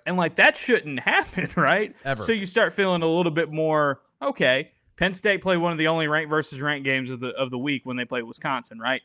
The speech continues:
Speaker 1: There were some things that Penn State did well in that game, and there were some things Penn State didn't do
Speaker 2: Yeah,
Speaker 1: so well in that
Speaker 2: th-,
Speaker 1: game.
Speaker 2: there's a lot of things Penn State did not do well in that game.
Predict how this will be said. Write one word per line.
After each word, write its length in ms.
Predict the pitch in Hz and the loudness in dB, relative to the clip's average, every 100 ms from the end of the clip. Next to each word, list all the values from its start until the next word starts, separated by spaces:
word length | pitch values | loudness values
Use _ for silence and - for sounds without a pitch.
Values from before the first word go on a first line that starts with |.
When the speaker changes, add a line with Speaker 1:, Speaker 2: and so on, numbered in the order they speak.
| _ _ _ | _ _ _
Speaker 1:
There 100 | 175 | 2
were 60 | 233 | 2
some 180 | 214 180 | 2 0
things 220 | 196 180 | 0 0
that 120 | 147 | -2
Penn 180 | 175 165 | -2 -2
State 280 | - 160 139 | 0 0 2
did 160 | 143 | -2
well 220 | 143 147 | 2 2
in 40 | 135 | 2
that 140 | 120 | -2
game, 180 | 117 117 | -2 -6
and 60 | 123 | -2
there 80 | 185 | -4
were 60 | |
some 140 | 180 160 | -2 0
things 220 | 165 156 | 0 0
Penn 180 | 180 151 | -4 -4
State 240 | 165 139 | -2 -2
didn't 220 | 139 143 | -2 -4
do 60 | 131 | 0
Speaker 2:
Yeah, 120 | 151 | 0
Speaker 1:
so 100 | 127 | 0
well 220 | 120 120 | 0 -2
in 60 | 117 | -2
that 0 | |
Speaker 2:
th-, 120 | - | -8
Speaker 1:
game. 60 | - | 4
Speaker 2:
there's 140 | 226 | 4
a 60 | 196 | 6
lot 260 | 185 190 180 | 4 6 4
of 80 | |
things 260 | - 156 131 | 2 0 0
Penn 200 | - 147 | -2 -2
State 200 | - 147 | 2 0
did 120 | 143 | 2
not 160 | 143 131 | 2 2
do 120 | 143 | 2
well 220 | 135 135 | 2 0
in 80 | 120 | 0
that 160 | 110 107 | -6 -8
game. 220 | 104 82 | -10 -12